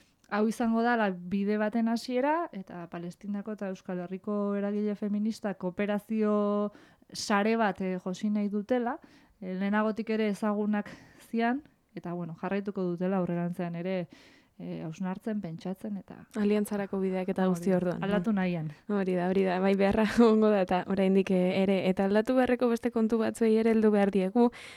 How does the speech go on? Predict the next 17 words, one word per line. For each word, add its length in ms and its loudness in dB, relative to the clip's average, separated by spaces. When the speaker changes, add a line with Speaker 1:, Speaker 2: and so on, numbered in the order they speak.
Speaker 2:
bihar 240 6
Donostian 400 2
izango 320 0
den 140 2
manifestazioari 720 -2
begira 360 2
jarri 260 -2
zaretelako, 720 2
oztopoen 440 2
gainetik 360 0
euskaraz 420 0
biziko 340 0
gara, 300 0
lelopean 500 2
izango 360 0
da 100 2
mobilizazioa, 800 2